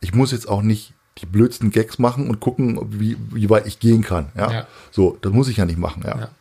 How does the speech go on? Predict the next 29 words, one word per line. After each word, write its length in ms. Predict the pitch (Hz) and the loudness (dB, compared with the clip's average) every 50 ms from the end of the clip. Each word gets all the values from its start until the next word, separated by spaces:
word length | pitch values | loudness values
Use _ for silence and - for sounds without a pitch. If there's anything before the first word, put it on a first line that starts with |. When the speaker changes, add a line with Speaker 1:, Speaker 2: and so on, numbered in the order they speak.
| _ - | _ -2
Speaker 1:
Aber 200 | 104 101 95 101 | -2 -2 0 0
ich 120 | 104 101 107 | -2 2 2
will 120 | 117 98 | 2 4
auch 120 | 98 101 107 | 4 2 2
nicht 160 | 131 123 110 | 0 0 0
jedes 260 | 113 110 120 120 - | 0 0 0 0 2
Wort 140 | 92 113 101 104 | 2 2 2 2
auf 80 | 104 | -4
die 100 | - 113 | -6 -2
Goldwaage 500 | 107 127 135 147 143 107 90 85 80 85 | 2 2 2 2 2 0 0 0 0 -2
legen. 240 | 82 85 85 82 - | -4 -6 -8 -8 -10
Speaker 2:
Hm. 100 | - 58 55 55 - 107 110 - | -12 -12 -12 -12 -12 -14 -10 -2
Speaker 1:
So, 220 | - 92 - - _ - | 0 0 0 0 _ -10
und 80 | 120 127 | -10 -8
ich 140 | 104 101 101 | -6 2 4
will 180 | 107 113 120 | 4 4 4
auch, 200 | 113 107 104 123 | 4 2 0 0
dass 140 | - 117 113 - | 0 -6 -10 -4
die 100 | 110 98 | -2 0
Leute 260 | 95 98 110 107 85 | 2 2 2 0 0
um 80 | - | -2
mich 220 | 104 95 92 87 95 | -2 -2 -2 -2 0
rum 200 | 104 127 139 131 | 0 0 0 -2
wissen, 360 | 123 104 - - 143 147 147 _ _ _ _ _ _ _ _ _ _ _ _ | -4 -4 -2 -2 -4 -4 -4 _ _ _ _ _ _ _ _ _ _ _ _
ich 200 | - - 98 - | -16 -14 -4 -2
hab, 180 | 110 107 104 - - _ _ - - | -2 -2 -2 -4 -20 _ _ -6 -4
ähm, 280 | 101 92 90 104 107 _ - - - - - 101 | -2 -2 -2 -4 -8 _ -18 -18 -18 -14 -6 0
Humor, 480 | 104 104 104 98 95 123 220 294 - _ _ _ _ _ _ - | 2 4 6 6 6 4 4 2 -2 _ _ _ _ _ _ -10
Speaker 2:
Ja. 180 | 123 110 113 | -8 -8 -8